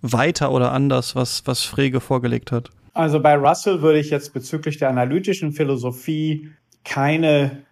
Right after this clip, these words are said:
Speaker 2: ganz grundlegend anderen Betrachtungsweisen sehen. Im Detail hat Russell eine Bedeutungstheorie entwickelt, wo es nur eine Komponente für jeden sprachlichen Ausdruck als Bedeutung gibt.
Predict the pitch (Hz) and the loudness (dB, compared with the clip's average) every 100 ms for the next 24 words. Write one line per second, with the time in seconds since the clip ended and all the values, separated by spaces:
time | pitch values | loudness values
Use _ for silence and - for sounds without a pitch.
0 | _ - 131 139 151 147 - 156 196 220 | _ -10 0 2 2 -2 -2 0 2 2
1 | 220 156 143 127 131 131 - 147 160 185 | 0 0 0 0 -2 -4 -4 -2 0 2
2 | 143 139 131 127 131 - 131 123 - 113 | 2 0 -2 0 -2 -2 -6 -6 -4 -4
3 | 113 117 117 113 113 110 110 110 - _ | -2 -4 -6 -4 -4 -4 -4 -8 -12 _
4 | _ _ _ - 165 160 135 - - 147 | _ _ _ -2 0 4 2 0 0 2
5 | 175 185 170 - - 131 131 127 143 - | 4 2 0 -2 -6 -6 0 0 2 2
6 | 151 139 139 135 _ _ _ - 139 131 | 2 4 0 -6 _ _ _ -4 -2 -2
7 | 127 120 117 - _ _ - 143 139 151 | -2 -2 -4 -10 _ _ -6 0 4 4
8 | 170 156 147 - 156 143 139 127 127 143 | 4 0 -2 -2 -2 2 0 0 -2 -2
9 | 147 135 123 127 120 120 131 117 - - | 0 0 0 -2 -2 -2 0 -2 -2 -2
10 | 143 175 196 185 180 165 156 156 147 143 | 0 2 2 2 2 0 0 0 2 2
11 | 151 151 156 151 139 127 147 147 143 - | 2 0 0 0 -2 0 0 -2 -6 0
12 | 135 139 151 143 131 135 151 151 139 139 | 2 2 -4 -6 -2 0 0 -4 -2 -2
13 | 139 139 135 139 151 143 143 147 - | -2 -4 2 2 2 -2 -2 -4 -8